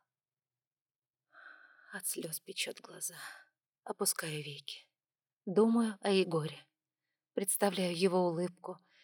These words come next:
его глаза, что так жадно смотрят на мои губы. Тут же машинально трогаю их пальцами. Его поцелуи такие разные. В них нежность, страсть,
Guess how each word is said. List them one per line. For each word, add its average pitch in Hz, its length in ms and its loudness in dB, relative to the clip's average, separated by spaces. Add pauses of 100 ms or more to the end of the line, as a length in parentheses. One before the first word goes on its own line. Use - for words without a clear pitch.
(140)
его 214 280 4
глаза, 175 440 2
что - 180 -2
так 165 180 -4
жадно 160 360 0
смотрят 165 420 -2
на 165 80 -6
мои 160 240 -2
губы. 160 400 -4 (480)
Тут 208 140 0
же 170 100 -2
машинально 180 540 0
трогаю 175 340 -2
их - 140 -10
пальцами. - 560 -8 (600)
Его 196 280 4
поцелуи 185 540 -2
такие 180 400 0
разные. 180 520 -2 (520)
В 185 60 4
них 170 280 -2
нежность, 165 720 -4
страсть, - 720 -2